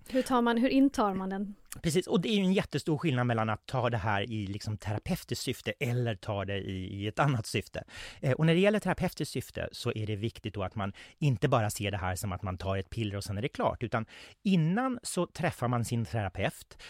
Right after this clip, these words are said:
Speaker 2: får god kontakt med den här personen, för det är viktigt att man har en, en, liksom en, man känner sig trygg med den här personen som ska vara med en under den här trippen. Så man, man brukar träffa den personen två, tre gånger, eh,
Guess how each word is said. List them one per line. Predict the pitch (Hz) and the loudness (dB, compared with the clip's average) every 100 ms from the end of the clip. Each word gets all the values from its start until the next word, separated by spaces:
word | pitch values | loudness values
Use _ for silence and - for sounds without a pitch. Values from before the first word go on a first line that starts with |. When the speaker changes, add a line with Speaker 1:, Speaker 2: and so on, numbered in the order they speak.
| - | -18
Speaker 2:
får | - - 151 143 | -8 0 2 2
god | 113 165 185 151 | 0 -2 -2 -4
kontakt | - 151 151 208 - | -2 -2 0 -4 -4
med | 170 127 | -2 -2
den | |
här | 98 82 | -2 -6
personen, | 101 95 87 | -8 -6 -6
för | 98 | -4
det | 110 | -4
är | |
viktigt | 113 - 110 | -4 -4 -6
att | 92 | -2
man | 117 | -2
har | 87 101 | -2 -2
en, | 98 95 | -2 -6
en, | 131 113 | -6 -6
liksom | 127 113 | -4 -4
en, | 110 | -4
man | 143 117 113 | -2 -2 -2
känner | 117 104 | -4 -4
sig | 104 101 | -4 -8
trygg | - 127 117 95 | -4 -2 -2 -4
med | |
den | 87 | -6
här | 90 | -8
personen | - 107 98 90 | -10 -8 -6 -4
som | 101 | -6
ska | - | -4
vara | 110 | -4
med | 110 127 147 107 | 0 0 2 0
en | 87 85 | -4 -4
under | 123 110 107 101 | -2 -2 -2 -4
den | 87 80 | -4 -6
här | 80 76 | -6 -6
trippen. | - 85 - - 170 - - - | -6 -10 -8 -10 -10 -12 -18 -18
Så | - 135 | -6 0
man, | 135 - | 0 0
man | 127 117 | 0 0
brukar | 110 110 | 0 -2
träffa | 123 131 - | -4 -4 -2
den | 131 101 | -2 -2
personen | 95 95 90 90 | -4 -6 -6 -6
två, | - 92 | -6 -6
tre | - 95 | -4 -2
gånger, | 101 95 80 107 - - - - - | -2 -2 -4 -6 -6 -16 -20 -20 -10
eh, | 101 90 | -6 -6